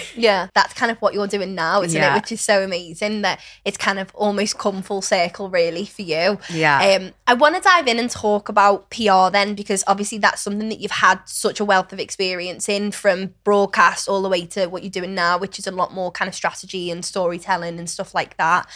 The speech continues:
Speaker 2: Um, for anyone out there, obviously we are typically girls in marketing, um,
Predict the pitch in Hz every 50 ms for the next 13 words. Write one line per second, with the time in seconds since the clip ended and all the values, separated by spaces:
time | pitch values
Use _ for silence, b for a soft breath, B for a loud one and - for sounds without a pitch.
0 | B B B B B B B - 220 208 202 202 202 202 196 _ _ - - 233
1 | 220 240 254 269 262 - 220 208 190 - - 220 226 226 202 - - 202 202 208
2 | - - - 226 220 196 202 214 208 190 190 196 202 208 208 - - - 240 220
3 | - 240 233 - 330 320 277 - 226 208 208 214 214 220 208 196 190 190 196 -
4 | 226 - - 220 226 254 220 185 147 - B B B B B B - 208 196 202
5 | 190 196 190 -